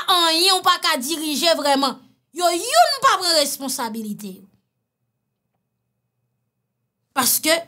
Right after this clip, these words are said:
yo pa jwenn kote pou yo vòlè. Prezidan an bouche tou, yo donk.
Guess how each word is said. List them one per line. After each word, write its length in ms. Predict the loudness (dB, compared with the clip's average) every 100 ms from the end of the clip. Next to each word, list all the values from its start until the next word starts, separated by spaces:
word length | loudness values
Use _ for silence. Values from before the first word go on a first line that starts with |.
| -4
yo 200 | 2 2
pa 180 | 2 0
jwenn 360 | 0 0 -2 -4
kote 400 | -2 -2 2 0 0
pou 200 | -2 2
yo 160 | 2
vòlè. 480 | 2 4 4 4 -2 -4 _ _ _ _ _ _ _ _ _
Prezidan 560 | -2 -2 0 -2 -2 0
an 140 | 0
bouche 320 | 0 0 2 2
tou, 260 | 2 4 4
yo 140 | 4 0 -8 _ _ _ _ _ _ _ _ _ _ _ _ _ _ -4
donk. 340 | 0 0 0